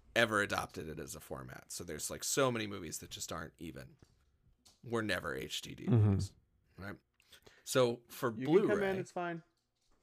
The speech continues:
Speaker 1: is it? Are you talking to the dog?
Speaker 2: No, I'm talking to Jess, who's clearly trying to go to bed. <laughs>
Speaker 1: We're almost
Speaker 2: Okay.
Speaker 1: done. <laughs> We're at, we're at our second to last
Speaker 2: Okay.
Speaker 1: format. <laughs>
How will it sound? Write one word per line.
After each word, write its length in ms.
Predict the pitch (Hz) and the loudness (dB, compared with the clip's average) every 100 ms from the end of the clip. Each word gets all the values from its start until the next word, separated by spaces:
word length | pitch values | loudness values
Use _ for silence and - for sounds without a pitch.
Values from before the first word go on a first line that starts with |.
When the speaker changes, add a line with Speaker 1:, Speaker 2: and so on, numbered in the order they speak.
| _ _ _ _ _ _ _ - 98 - _ _ - | _ _ _ _ _ _ _ -20 -20 -20 _ _ -14
Speaker 1:
is 140 | 107 | -8
it? 140 | 104 82 _ _ _ - | -8 -8 _ _ _ -14
Are 40 | |
you 80 | 90 | -10
talking 320 | 87 87 85 | -8 -8 -10
to 60 | 80 | -14
the 80 | 80 | -12
dog? 220 | 85 85 | -8 -6
Speaker 2:
No, 80 | 98 | -6
I'm 60 | |
talking 340 | 95 101 98 98 | 0 2 2 0
to 180 | 101 95 - - 151 | -2 -4 -8 -18 -12
Jess, 400 | - 98 90 - | -8 -6 -8 -10
who's 300 | 107 101 - - - - | -10 -10 -14 -20 -20 -12
clearly 280 | - 101 98 | -2 0 2
trying 160 | 92 98 | 2 4
to 60 | |
go 80 | 95 | 6
to 80 | 95 | 6
bed. 240 | 95 92 - - - - - - - - _ _ - - | 6 6 4 -8 -20 -20 -16 -16 -18 -20 _ _ -16 -12
<laughs> 680 | - 294 - 339 - 330 | -8 -8 -4 -4 -4 -8
Speaker 1:
We're 140 | - 123 | -2 4
almost 240 | 180 202 - | 4 4 2
Speaker 2:
Okay. 160 | - 135 127 | 0 -4 0
Speaker 1:
done. 160 | 143 117 - - _ _ - _ | 0 0 -6 -16 _ _ -20 _
<laughs> 640 | - 220 190 _ - - | -10 -10 -10 _ -10 4
We're 140 | 127 | 8
at, 260 | 135 165 131 | 10 8 8
we're 140 | 135 | 8
at 180 | 151 170 | 10 10
our 100 | 143 | 10
second 440 | 131 202 180 196 160 | 8 4 4 4 4
to 80 | 156 | 4
last 340 | 151 156 - | 6 4 6
Speaker 2:
Okay. 120 | 147 | 6
Speaker 1:
format. 420 | 147 147 113 104 - - - - - 294 - | 8 6 6 0 -4 -6 -6 -6 -6 -4 -2
<laughs> 800 | - - 175 - 147 - 120 | 0 0 -2 0 -4 -4 -10